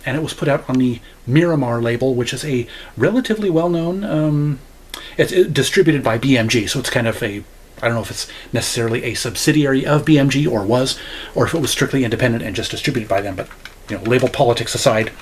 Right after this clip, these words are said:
uh, it was, it's a label that I had been familiar with before, is basically what I'm trying to say, to make a long story even longer. And then the, uh,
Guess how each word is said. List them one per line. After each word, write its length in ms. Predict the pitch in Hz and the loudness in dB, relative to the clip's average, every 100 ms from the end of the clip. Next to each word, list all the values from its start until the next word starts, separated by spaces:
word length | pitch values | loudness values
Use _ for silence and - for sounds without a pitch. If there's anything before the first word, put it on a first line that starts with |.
| - - - - - | -18 -16 -16 -16 -10
uh, 200 | 147 117 120 | -4 -2 0
it 100 | 139 | 0
was, 180 | 127 | 0
it's 240 | 160 180 202 | 2 2 4
a 100 | 196 | 4
label 320 | 139 160 151 | 6 4 4
that 140 | 139 | 2
I 200 | - 123 | 0 0
had 340 | 120 107 139 117 | 0 2 0 0
been 100 | 120 | -4
familiar 380 | 147 135 127 113 | -4 -2 0 0
with 180 | 113 | 0
before, 340 | 151 - 120 98 | -2 0 0 -2
is 200 | 110 - | -8 -6
basically 400 | - 98 - 117 | -4 -4 -4 -4
what 120 | 110 | -4
I'm 80 | 98 | -4
trying 220 | - 107 | -4 -4
to 80 | 98 | -6
say, 200 | - - - - - | -10 -14 -18 -14 -2
to 100 | 123 | 0
make 200 | 127 131 | 2 0
a 20 | |
long 220 | 117 120 | 0 0
story 280 | - 117 110 | 0 0 0
even 220 | 139 110 | 0 2
longer. 340 | 113 113 - - - - - - - - - - | 2 0 -6 -12 -16 -16 -16 -16 -16 -18 -10 0
And 120 | 131 | 2
then 240 | 123 123 | 2 2
the, 220 | 131 127 - | 2 2 2
uh, 440 | 131 101 98 | 0 0 -2